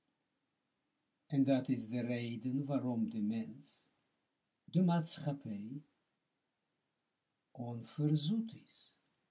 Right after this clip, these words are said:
met zware dinim, gestrengheid,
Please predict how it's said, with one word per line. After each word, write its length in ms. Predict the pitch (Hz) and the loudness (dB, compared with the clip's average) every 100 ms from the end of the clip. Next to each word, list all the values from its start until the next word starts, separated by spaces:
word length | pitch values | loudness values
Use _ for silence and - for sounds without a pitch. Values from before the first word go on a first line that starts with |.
| _ _ _ _ _ _ | _ _ _ _ _ _
met 320 | 123 123 - _ - | -4 -4 -6 _ -12
zware 960 | 113 123 120 147 180 202 190 185 160 | -10 -4 2 6 6 4 2 2 0
dinim, 800 | 117 160 202 185 151 139 - - - | 2 4 4 4 2 0 -4 -14 -18
gestrengheid, 1000 | 156 - - 160 180 151 - - _ | -16 -14 -4 0 2 0 -4 -20 _